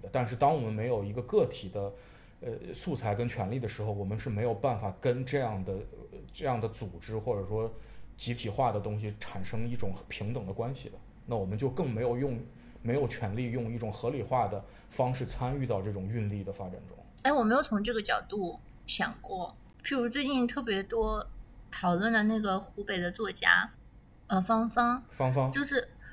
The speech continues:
Speaker 2: 我看她文章，其实我没什么感触，可能因为我旁边真的太多新闻从业人员了，我觉得她谈的很多东西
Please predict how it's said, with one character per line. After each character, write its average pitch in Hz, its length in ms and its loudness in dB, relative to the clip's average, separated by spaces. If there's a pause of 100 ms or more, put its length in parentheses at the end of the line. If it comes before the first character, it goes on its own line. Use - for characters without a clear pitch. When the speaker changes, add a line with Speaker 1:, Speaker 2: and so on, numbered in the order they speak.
(100)
Speaker 2:
我 214 80 2
看 294 220 4
她 269 160 6
文 208 180 4
章， 247 160 6
其 - 60 -4
实 254 60 2
我 226 40 4
没 190 220 4
什 240 100 -6
么 190 140 4
感 - 260 2
触， - 300 -6 (100)
可 208 120 2
能 214 260 4 (180)
因 269 140 0
为 277 60 6
我 254 60 6
旁 214 200 2
边 202 100 2
真 240 140 2
的 240 40 2
太 254 180 0
多 220 280 0
新 226 220 -2
闻 208 160 0
从 185 200 -2
业 214 140 0
人 190 180 -2
员 185 160 0
了， 185 140 0
我 185 60 -4
觉 185 80 -6
得 196 40 0
她 226 140 0
谈 196 240 -2
的 208 80 -2
很 208 100 4
多 185 120 0
东 208 180 -2
西 214 320 0